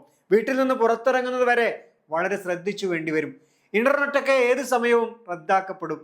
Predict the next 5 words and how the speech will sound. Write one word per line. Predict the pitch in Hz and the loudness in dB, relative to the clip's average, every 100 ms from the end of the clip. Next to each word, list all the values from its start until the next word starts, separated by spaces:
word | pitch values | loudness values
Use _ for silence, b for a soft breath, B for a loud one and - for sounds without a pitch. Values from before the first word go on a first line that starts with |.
| _ _ - 175 | _ _ -6 -4
സങ്കടം | 185 233 240 226 | 0 0 2 2
പറയാനും | 220 214 208 | 2 0 -4
പ്രതിഷേധിക്കാനും | 196 202 233 233 220 220 208 196 175 _ _ 156 | -6 -6 0 0 0 0 0 0 -8 _ _ -6
ഒരു | 175 190 | -4 0
വഴിയും | 175 185 196 | 0 0 -2